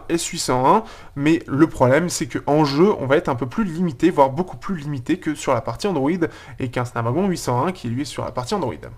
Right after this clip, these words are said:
Au niveau de l'autonomie, on sera entre cinq et six heures, euh, écran allumé, selon l'utilisation. Euh, donc, euh, moi, j'ai une utilisation assez lourde, donc p-, il est possible sûrement de faire plus avec que du tout vidéo.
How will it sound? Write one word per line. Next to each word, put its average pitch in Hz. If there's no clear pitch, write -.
Au 190
niveau 220
de 226
l'autonomie, 226
on 208
sera -
entre 190
cinq 226
et 208
six 190
heures, 196
euh, 147
écran 185
allumé, 175
selon 160
l'utilisation. 156
Euh, 131
donc, 135
euh, 151
moi, 165
j'ai 160
une 143
utilisation 165
assez 190
lourde, 190
donc 143
p-, 143
il 139
est 139
possible -
sûrement 165
de 156
faire 135
plus -
avec 135
que 165
du 143
tout -
vidéo. 165